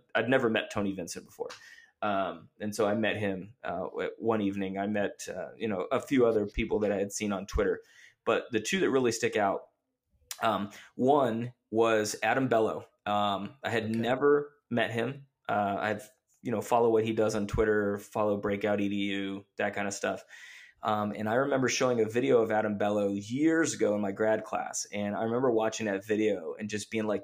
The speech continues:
Speaker 1: "Man, I really like, um, his delivery. I like the way he presents. I like the way he tells a story. I like how his slides are,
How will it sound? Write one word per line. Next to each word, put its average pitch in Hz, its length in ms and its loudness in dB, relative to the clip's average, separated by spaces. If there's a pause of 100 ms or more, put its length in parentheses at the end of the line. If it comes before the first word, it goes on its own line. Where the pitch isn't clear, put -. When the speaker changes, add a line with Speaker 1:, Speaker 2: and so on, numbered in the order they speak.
Speaker 1:
"Man, 123 220 -6
I 101 60 0
really 110 540 0
like, 107 580 0 (520)
um, 104 460 -4 (220)
his 117 320 0
delivery. 110 640 0
I - 80 -10
like 107 240 -2
the 113 80 0
way 110 280 6
he 101 420 -4 (260)
presents. 135 540 0
I 104 40 2
like 104 140 0
the 104 60 -4
way 101 100 -2
he 101 80 -4
tells 98 260 -6
a - 40 -8
story. 127 500 2
I 101 60 0
like 110 180 2
how 104 140 0
his 104 180 -4
slides 107 480 0
are, 95 200 -2